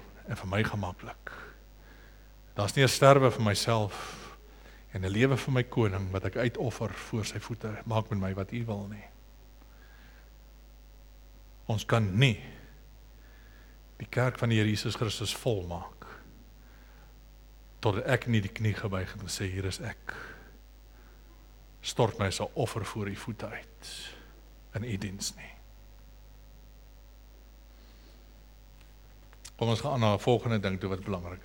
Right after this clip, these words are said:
is. Eerstens, ons moet kan raak sien die, die weg beweeg, die wandel, dis die bewysasfout. En ek sê, ek gaan nie nou nie kyk of hy nou gelowig is, ongelowig is nie. Albei moet terugkom.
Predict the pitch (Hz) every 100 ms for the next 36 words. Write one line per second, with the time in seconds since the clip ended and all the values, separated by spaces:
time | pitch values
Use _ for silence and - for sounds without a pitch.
0 | 110 - - - - - - - - -
1 | - - - - - - - 127 - 123
2 | 110 98 - 101 - - 110 98 101 117
3 | - 98 90 90 90 - - - - -
4 | 107 117 123 143 101 92 92 - - -
5 | - - - - - - - 113 110 110
6 | 98 87 - - - - - - 113 104
7 | 104 98 - 98 - - 98 - - -
8 | - - - - - - - - - -
9 | - - - 120 - - - 147 135 -
10 | 139 139 135 139 127 135 110 107 107 127
11 | 117 127 123 120 104 127 127 139 120 113
12 | 113 113 110 107 95 - - - - -
13 | - - - - - - 151 160 127 117
14 | 113 110 143 117 - 95